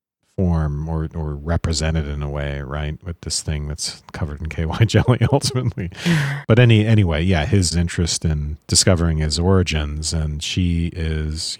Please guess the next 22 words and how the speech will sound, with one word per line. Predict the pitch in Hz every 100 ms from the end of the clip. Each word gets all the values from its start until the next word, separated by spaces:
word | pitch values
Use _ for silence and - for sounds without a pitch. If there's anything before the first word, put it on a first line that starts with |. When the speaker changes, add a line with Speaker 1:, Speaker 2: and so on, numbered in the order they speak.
| -
Speaker 1:
not | 92 85 80
about | 78 90 98 95
that. | 85 73 78 -
So | -
yeah, | 98 98 82
you | 78 85
know, | 80
as | 80
you | 90
pointed | 104 104 90
out | 80 78 78
in | 80 78
the, | 78 76 78
in | 85
the | 80
laboratory, | 98 107 95 92 80 76 80 82 _
he's, | 95 87 80
he's | - 92 87
already | 87 95 92 85
irritated | 82 90 92 78 73 71
with | 73 71
her. | 76 69 85